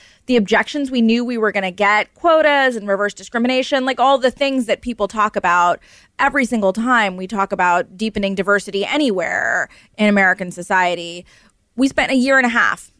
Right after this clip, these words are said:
doing that work and making presentations and meeting with, um, with actors and with their lawyers and with their agents. Frances McDormand's agent was in one of those presentations that Stacey gave. And that was, like, the week before the Oscars.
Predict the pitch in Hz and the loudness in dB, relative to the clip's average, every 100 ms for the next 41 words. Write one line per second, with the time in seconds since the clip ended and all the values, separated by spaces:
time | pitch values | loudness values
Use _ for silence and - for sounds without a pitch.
0 | - 233 247 233 214 262 240 214 - 233 | -8 0 2 2 2 2 2 2 0 -2
1 | 220 208 190 185 208 294 285 269 254 214 | -2 -2 -2 -4 -2 -4 -2 -4 -2 -4
2 | 208 208 196 180 185 - - 185 185 151 | -4 -6 -8 -10 -14 -6 -2 -2 -2 -4
3 | 202 - 330 320 269 240 202 185 180 185 | -2 -2 0 2 2 2 -4 -4 -6 -2
4 | 170 190 294 311 302 254 190 180 170 165 | -2 -2 2 2 4 0 -4 -8 -10 -10
5 | - 277 262 247 240 - - - - - | -8 -6 -4 -4 -6 -14 -20 -20 -20 -10
6 | - 254 254 254 240 233 208 247 240 240 | 0 2 2 0 0 0 2 4 6 4
7 | 226 220 - - 339 370 208 170 180 - | 4 2 0 -4 2 2 2 0 -2 -12
8 | - - - 240 240 - 302 311 302 269 | -20 -20 0 2 2 -2 0 2 4 4
9 | 247 226 254 240 240 269 277 220 190 202 | 2 2 0 0 0 -2 -2 -6 -6 -6
10 | - 277 277 - - - - - _ _ | -2 -2 -2 -6 -12 -14 -16 -20 _ _
11 | 233 262 277 277 285 269 254 240 240 220 | -2 0 2 2 0 -4 -4 -6 -4 0
12 | 202 196 - - - | 2 0 -4 -14 -14